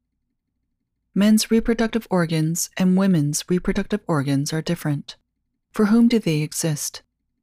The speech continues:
They did not come into existence for their own sake.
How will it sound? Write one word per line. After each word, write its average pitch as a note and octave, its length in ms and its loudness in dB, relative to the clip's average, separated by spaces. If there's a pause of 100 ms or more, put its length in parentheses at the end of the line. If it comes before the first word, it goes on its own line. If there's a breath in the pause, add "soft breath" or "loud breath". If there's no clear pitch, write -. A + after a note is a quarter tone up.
(280)
They G#3 140 2
did A3+ 120 2
not A#3 300 2
come C4 160 2
into B3+ 200 2
existence D#3+ 580 -2
for - 120 -6
their F3 200 -2
own D#3 200 0
sake. - 520 -4